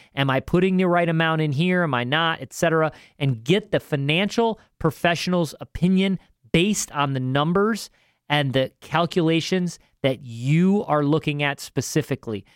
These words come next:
So that's why I chose this question, 'cause this is a specific instance where I would say, "You know what?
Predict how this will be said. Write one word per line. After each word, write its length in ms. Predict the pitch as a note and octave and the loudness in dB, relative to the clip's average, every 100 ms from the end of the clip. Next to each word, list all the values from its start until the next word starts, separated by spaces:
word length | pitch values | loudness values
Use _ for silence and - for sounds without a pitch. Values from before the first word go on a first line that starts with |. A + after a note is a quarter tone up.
| _ | _
So 140 | - | -4
that's 320 | E3+ C#4 E4 D#4 | 0 0 0 2
why 160 | D#4+ | 2
I 60 | A#3 | 2
chose 480 | - - F3 F3 D3+ | 0 2 4 2 0
this 180 | D#3 | -2
question, 400 | - D#3+ B2+ C#3 | 0 -2 0 -2
'cause 160 | A#2+ C#3+ | -2 0
this 160 | A#3+ C4+ | 0 0
is 100 | A#3+ | 0
a 80 | |
specific 840 | D#3 - D#3+ - - C4 E4+ E4 A3+ | -2 -2 -4 -2 -2 -2 0 -2 0
instance 500 | F#3 - D#3 C#3 D#3 | -2 -2 -4 -4 -2
where 120 | D#3 | 0
I 140 | E3 | 2
would 160 | F3+ D3+ | 0 0
say, 180 | - D#3+ | 0 2
"You 160 | D#3 | 2
know 140 | D#3 F3+ | 2 4
what? 300 | A3+ C4+ | 2 0